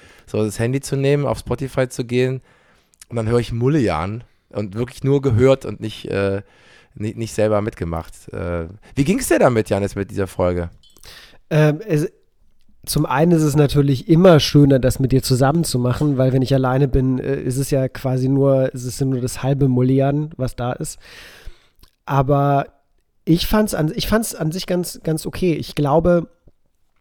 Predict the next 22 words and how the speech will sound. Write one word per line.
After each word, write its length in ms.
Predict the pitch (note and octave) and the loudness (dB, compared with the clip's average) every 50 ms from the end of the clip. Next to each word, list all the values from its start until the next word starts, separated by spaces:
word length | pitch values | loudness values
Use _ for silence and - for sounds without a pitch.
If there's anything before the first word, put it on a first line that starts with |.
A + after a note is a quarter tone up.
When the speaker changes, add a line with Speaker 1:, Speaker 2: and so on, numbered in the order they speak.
| _ - - - | _ -20 -10 -8
Speaker 2:
es 140 | - A#2 D3+ | -4 -2 0
war 60 | D3 | 0
trotzdem 320 | - - D#3+ - F#3+ E3+ | 2 2 2 2 4 2
ganz 160 | D3+ D3 C3+ - | 2 2 2 2
schön 160 | - E3 E3 | 0 2 2
gewesen, 280 | D#3+ D3 D#3 C#3 C3+ | 2 2 2 2 2
wenn 80 | C#3+ C3+ | 0 0
du 60 | C#3 | 2
dabei 320 | C3+ C#3 C3+ - B2+ C3 D3 | 0 0 0 0 -2 -2 -2
gewesen 380 | D3+ D3 D3+ D#3 C#3+ D3 C3+ | -2 -2 -2 0 0 0 0
wärst, 240 | C#3+ C#3+ C#3 C3 - | 0 0 -2 -2 -4
einfach 260 | C3+ B2 C#3+ B2+ A#2+ | -4 -4 -4 -4 -2
weil 140 | C3+ C3+ C3 | -2 -4 -4
du 100 | B2 C#3 | -4 -8
vielleicht 400 | - - C3+ C3 C3 C3 - - | -8 -6 -6 -4 -4 -4 -4 -4
noch 240 | C3+ - - - - - - - - _ _ - - - | -4 -6 -6 -8 -12 -20 -20 -20 -20 _ _ -20 -8 -4
andere 340 | C3 C#3 D#3 D#3+ E3 D#3+ D3+ | 0 2 2 4 4 2 0
Fragen 380 | - - - D3+ D3+ D3+ D#3 | 0 -2 -2 -2 -2 -2 -2
stellst, 340 | - - D3+ D3 C#3+ C#3+ C3+ | -2 0 0 -2 0 0 -2
weil 80 | C3+ C3 | 0 0
du 100 | B2+ C3+ | 2 2
nicht 380 | C3+ C#3+ D3+ - - - - | 2 0 0 -2 -6 -12 -18